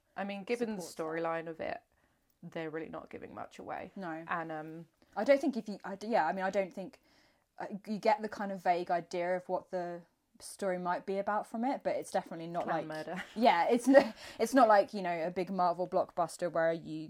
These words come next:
Speaker 2: the, the way that it's edited is you've got the, you know, the big fight scene or whatever like
Speaker 1: Mm.
Speaker 2: that. There's nothing like that in the
Speaker 1: Mm.
Speaker 2: trailer, which I thought was quite
Speaker 1: I like the music as well. It was horrible. It
Speaker 2: Yeah.
Speaker 1: basically sounds, I assume it's like a clown laughing,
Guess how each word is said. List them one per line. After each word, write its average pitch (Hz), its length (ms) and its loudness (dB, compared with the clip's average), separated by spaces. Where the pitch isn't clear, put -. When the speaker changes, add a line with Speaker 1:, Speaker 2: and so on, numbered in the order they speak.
Speaker 2:
the, 160 160 -2
the 170 120 -2
way 175 160 2
that - 120 -6
it's - 220 -4
edited 170 480 -4
is 160 300 -8
you've 165 160 -10
got 160 200 -8
the, 156 240 -8
you 175 100 -8
know, 160 200 -8
the 165 60 -10
big 156 260 -10
fight 165 260 -2
scene 165 340 -10
or 160 80 -8
whatever 160 280 -8
like 175 140 -4
Speaker 1:
Mm. 160 40 -8
Speaker 2:
that. 147 140 -6
There's 165 140 -12
nothing 160 320 -12
like 143 160 -12
that 156 160 -10
in 151 60 -16
the 151 80 -14
Speaker 1:
Mm. 175 80 -12
Speaker 2:
trailer, 160 160 2
which - 140 -16
I 170 40 -14
thought 165 140 -10
was 165 100 -14
quite 160 200 -6
Speaker 1:
I 202 40 -2
like 269 160 4
the 254 60 0
music 202 420 -6
as 160 100 -10
well. 165 320 -2
It - 60 -8
was 170 100 -12
horrible. 175 460 -2
It 208 60 -4
Speaker 2:
Yeah. 208 60 -6
Speaker 1:
basically 180 600 -4
sounds, 165 680 -4
I 170 80 -4
assume 175 380 -10
it's 180 120 -14
like 170 160 -8
a 170 60 -10
clown 170 380 -10
laughing, 175 420 -12